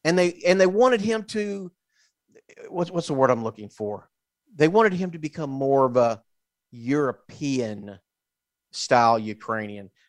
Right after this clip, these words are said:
They wanted him to get more involved in Europe and get away from Russia. That's designed to weaken that Russian relationship,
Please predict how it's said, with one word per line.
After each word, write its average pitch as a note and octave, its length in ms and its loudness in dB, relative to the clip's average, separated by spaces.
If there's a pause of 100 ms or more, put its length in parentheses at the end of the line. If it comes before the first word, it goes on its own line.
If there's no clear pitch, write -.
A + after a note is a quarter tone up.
(100)
They C3+ 120 -2
wanted D3+ 320 0
him D3+ 280 -4
to C#3 140 -8
get C3 280 -2
more C#3 220 2
involved C3 480 4
in A#2+ 100 -6
Europe C3 300 -2
and A#2+ 140 -6
get C3+ 160 2
away B2+ 480 2
from A#2 180 -10
Russia. A#2 340 -4 (280)
That's C3+ 160 4
designed C#3+ 340 6
to B2 60 2
weaken C#3+ 320 2
that E3 180 2
Russian D#3 380 0
relationship, C3+ 760 -4